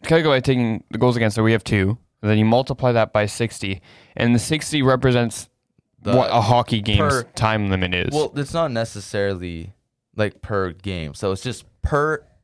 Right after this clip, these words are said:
Speaker 2: sixty minutes of the goaltender. 'Cause if a goaltender gets pulled, for example,
Speaker 1: Oh, yeah, yeah, yeah,
Speaker 2: they're
Speaker 1: yeah.
Speaker 2: not gonna
Speaker 1: Yeah.
Speaker 2: play. So it's just per sixty minutes of them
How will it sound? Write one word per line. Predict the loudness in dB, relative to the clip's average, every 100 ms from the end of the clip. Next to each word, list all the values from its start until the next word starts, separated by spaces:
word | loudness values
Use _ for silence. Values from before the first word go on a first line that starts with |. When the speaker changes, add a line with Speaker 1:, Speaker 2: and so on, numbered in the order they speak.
| _ _ _ _ _ _ _ _ _ -16
Speaker 2:
sixty | -10 -8 -8 -8 -6 -2
minutes | -2 -2 -6 -4
of | -2 -2 -4
the | -6
goaltender. | -4 -4 -4 -6 -4
'Cause | -6 -6 -8
if | -6
a | -4
goaltender | -2 -4 -2 -4 -2 -4
gets | -4 -8 -6
pulled, | -2 -2 -2
for | -6 -8
example, | -8 -10 -8 0 2
Speaker 1:
Oh, |
yeah, | 2
yeah, | 0 0
yeah, | 0
Speaker 2:
they're | 0
Speaker 1:
yeah. |
Speaker 2:
not | -2 -2
gonna | -2 -2
Speaker 1:
Yeah. |
Speaker 2:
play. | -2 -4 -8
So | -4 -4
it's | -4
just | -8 -10 _ _ _ _ _ _ _ _ _ _ _ _ _ _ _ _ _
per | -4 -2 -2 -6
sixty | -10 -14 -12 -10 -8
minutes | -6 -6 -6
of | -6 -6
them | -8 -8 -10